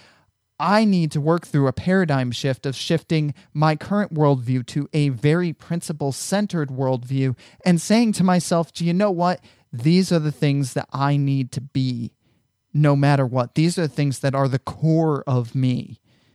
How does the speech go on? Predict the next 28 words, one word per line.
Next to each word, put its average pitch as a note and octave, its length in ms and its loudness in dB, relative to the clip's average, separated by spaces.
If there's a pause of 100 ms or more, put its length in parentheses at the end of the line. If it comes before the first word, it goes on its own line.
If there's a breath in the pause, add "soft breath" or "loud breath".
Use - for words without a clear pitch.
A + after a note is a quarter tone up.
(540)
Kindness, C#3+ 520 0
generosity, C3 1040 -2 (380 soft breath)
uh, C3 320 -2
all F3+ 220 2
of D#3+ 140 -2
those D3+ 200 0
types D3+ 300 -6
of B2 100 -10
things. B2 640 -4 (1400)
Compassion. C#3+ 720 -4 (840)
Those E3+ 400 0
need G3+ 180 4
to D#3 60 -2
be D#3 120 4
at C#3 80 2
my C3 140 0
core D3 640 -2 (340)
all F#3+ 320 6
the C#3+ 140 0
time. - 460 -4 (1600)
It F3 120 2
needs G3 280 0
to F#3 40 -6
be E3+ 220 2
such F#3 340 0
a D#3 100 0
harmful E3+ 560 0
thing C#3+ 500 0